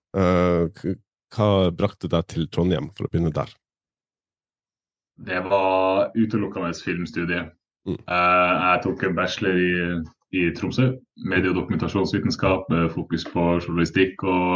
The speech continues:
Speaker 2: eh, presseetikk og sånn.
Speaker 1: Mm.
Speaker 2: Eh, men det var egentlig bare fordi jeg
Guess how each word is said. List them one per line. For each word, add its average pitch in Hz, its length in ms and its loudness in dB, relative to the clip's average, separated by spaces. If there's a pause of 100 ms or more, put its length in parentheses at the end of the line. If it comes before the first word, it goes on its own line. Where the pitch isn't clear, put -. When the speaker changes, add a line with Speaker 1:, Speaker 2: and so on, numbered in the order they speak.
(220)
Speaker 2:
eh, 87 260 -4 (240)
presseetikk 110 560 2
og 151 60 0
sånn. 220 160 0 (420)
Speaker 1:
Mm. 101 80 -8 (400)
Speaker 2:
Eh, 101 720 6
men 101 100 4
det 104 160 4
var 95 160 2
egentlig 87 480 -2
bare 85 160 -8
fordi 82 300 2
jeg 82 500 0